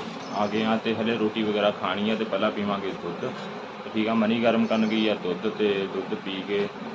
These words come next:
ਫਿਰ ਰੋਟੀ ਵਗੈਰਾ ਖਾਵਾਂਗੇ। ਹਲੇ ਅੱਧਾ ਘੰਟਾ ਰੁਕਾਂਗੇ ਇੰਨੇ ਦੁੱਧ ਪੀ ਕੇ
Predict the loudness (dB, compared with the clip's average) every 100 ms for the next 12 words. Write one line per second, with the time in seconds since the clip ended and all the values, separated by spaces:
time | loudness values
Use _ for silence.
0 | -10 -12 -6 -4 -2 -2 0 2 2 4
1 | 2 2 2 0 0 0 2 0 0 0
2 | 0 2 2 0 0 -2 0 2 2 0
3 | -6 -4 -2 2 2 2